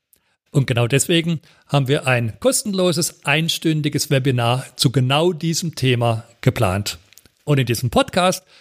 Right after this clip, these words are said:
möchte ich kurz darüber berichten, an wen sich dieses Webinar wendet, was die Ziele dieses Webinars sind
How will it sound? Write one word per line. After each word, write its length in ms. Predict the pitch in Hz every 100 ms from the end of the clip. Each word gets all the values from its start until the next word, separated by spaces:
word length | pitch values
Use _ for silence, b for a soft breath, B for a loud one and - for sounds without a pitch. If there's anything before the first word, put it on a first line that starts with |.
| b
möchte 220 | 156 147 151
ich 100 | -
kurz 220 | 254 -
darüber 320 | 196 175 170
berichten, 580 | 151 156 - - 117 107 B B B -
an 180 | 117
wen 160 | 127 208
sich 200 | 233 -
dieses 360 | 185 165 151 151
Webinar 420 | 131 120 107 107
wendet, 420 | 151 220 269 - -
was 200 | - -
die 120 | - 208
Ziele 360 | - 247 254
dieses 340 | 196 170 180 170
Webinars 520 | 151 151 147 147 160
sind 220 | 147